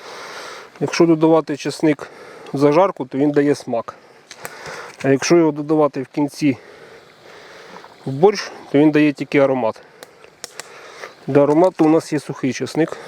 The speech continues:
ми будемо його додавати. І даємо чорний перець. Перець краще обсмажувати, краще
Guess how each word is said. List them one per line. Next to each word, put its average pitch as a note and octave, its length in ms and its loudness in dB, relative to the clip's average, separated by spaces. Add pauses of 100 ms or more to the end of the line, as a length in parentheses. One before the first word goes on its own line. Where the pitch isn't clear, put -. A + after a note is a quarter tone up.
(460)
ми C3 80 -2
будемо C3+ 360 2
його B2+ 200 2
додавати. A2+ 520 -6 (640)
І D3+ 120 2 (180)
даємо D3+ 340 2
чорний D3 360 0
перець. A#2 420 -6 (1160)
Перець D#3+ 280 2
краще D3 360 -2
обсмажувати, E3+ 680 -2 (800)
краще D3+ 420 0